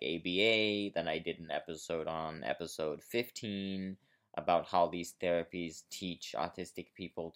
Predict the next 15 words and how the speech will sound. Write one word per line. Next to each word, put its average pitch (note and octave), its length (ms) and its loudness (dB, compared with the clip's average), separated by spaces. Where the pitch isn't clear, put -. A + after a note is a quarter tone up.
to E2+ 180 -6
mask E2 560 -4
their E2 160 -4
traits A2 600 0
and D#2+ 600 -6
behave E2 640 2
as E2 200 2
if E2 180 -6
they E2 120 0
were D#2+ 180 -2
neurotypicals, F#2 1000 0
which E2+ 200 -10
is D#2+ 180 -8
really G#2+ 360 0
harmful, F2+ 800 0